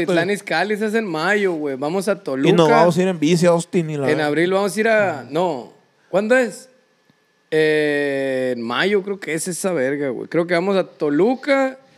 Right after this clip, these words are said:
Speaker 1: Cuautitlán Izcalli, Hermosillo y nomás.
Speaker 2: <laughs> No, pero que una que, que volamos a Estados Unidos
Speaker 1: Ah,
Speaker 2: y
Speaker 1: pues
Speaker 2: luego
Speaker 1: es esa de Tijuana, pues. Vamos a Mexicali, Tijuana, Ensenada, y luego nos devolvemos a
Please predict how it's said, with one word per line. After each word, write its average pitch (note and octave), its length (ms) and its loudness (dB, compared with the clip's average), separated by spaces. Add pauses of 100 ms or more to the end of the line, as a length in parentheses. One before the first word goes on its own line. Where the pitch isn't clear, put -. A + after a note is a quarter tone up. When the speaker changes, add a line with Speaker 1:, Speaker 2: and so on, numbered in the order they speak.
(300)
Speaker 1:
Cuautitlán D#3+ 520 -2
Izcalli, C4 680 -2 (220)
Hermosillo F#3+ 960 0 (960)
y B3+ 200 2
nomás. B3 300 -2
Speaker 2:
<laughs> - 80 -10 (720)
No, F#3+ 540 2
pero G#3 260 4
que E3 120 2
una G3 240 -2
que, F3 320 0 (100)
que D3 240 2 (240)
volamos D3 500 0
a D#3 60 0
Estados D#3+ 340 2
Unidos D#3+ 540 0
Speaker 1:
Ah, F#3 180 4
Speaker 2:
y - 60 2
Speaker 1:
pues - 140 2
Speaker 2:
luego - 120 4
Speaker 1:
es C3+ 80 -2
esa C4+ 360 2
de C#4 80 2
Tijuana, B3 640 -4
pues. G#3+ 580 -2
Vamos G3 260 0
a G3 160 -2
Mexicali, E3 580 -2
Tijuana, G#3 480 -2
Ensenada, A#3 800 0
y F3+ 120 0
luego F#3+ 140 0
nos G#3+ 120 0
devolvemos F3+ 600 0
a F3 180 0